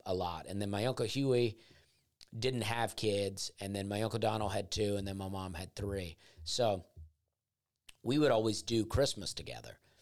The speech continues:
And we would have a meal. We would do it on Christmas Eve. We'd have a meal, and then we'd, everybody would buy, you know, everybody got gifts. I, I think, oh, we drew names. That's what we all did. We drew names and s-, so-and-so buys for so-and-so.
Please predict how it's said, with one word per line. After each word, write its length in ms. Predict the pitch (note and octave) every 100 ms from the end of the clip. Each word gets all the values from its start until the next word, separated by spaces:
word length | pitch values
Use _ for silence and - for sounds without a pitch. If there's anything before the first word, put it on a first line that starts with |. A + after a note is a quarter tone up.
| _ - _ -
And 100 | D#3+
we 80 | D#3+
would 80 |
have 160 | C#3 C#3+
a 60 | C3
meal. 360 | A2 A2+ A2+
We 100 | A#2+
would 120 | A#2
do 100 | B2
it 80 | B2+
on 80 | A#2
Christmas 420 | - A#2 A#2 G#2+
Eve. 200 | A2+ G#2+
We'd 120 | G#2 G#2
have 140 | A2
a 60 | G#2
meal, 340 | G#2 G#2 G#2
and 120 | G2+
then 180 | G2+ F#2+ - - - -
we'd, 260 | A#2 B2 B2 - -
everybody 580 | A#2 C#3+ D#3 C#3+ C3+ B2+
would 220 | A#2+ A2
buy, 440 | G#2+ G#2+ G#2+ G#2+ G#2+ G#2 -
you 120 | A2+
know, 80 | G#2
everybody 500 | A#2+ D3+ D#3+ C#3+ C3
got 420 | A2+ A2 G#2+ -
gifts. 540 | G2+ F#2 - - - - -
I, 100 | - -
I 60 | A#2+
think, 160 | E3+ -
oh, 100 | E3+
we 120 | E3
drew 280 | C3+ D3+ D3+
names. 500 | A2+ F#2+ C2 G#1+ -
That's 220 | A#2+ B2
what 140 | C#3 G#2+
we 100 | G2
all 180 | E2 C#2+
did. 240 | D2 D2
We 80 | G2
drew 180 | B2 B2+
names 440 | A#2 A2 A2 G#2
and 160 | G2+ G2+
s-, 360 | - - - -
so-and-so 460 | - A2+ G2+ G#2
buys 240 | G2+ G2 G2
for 120 | G2
so-and-so. 520 | - G2 F2+ F2+ E2+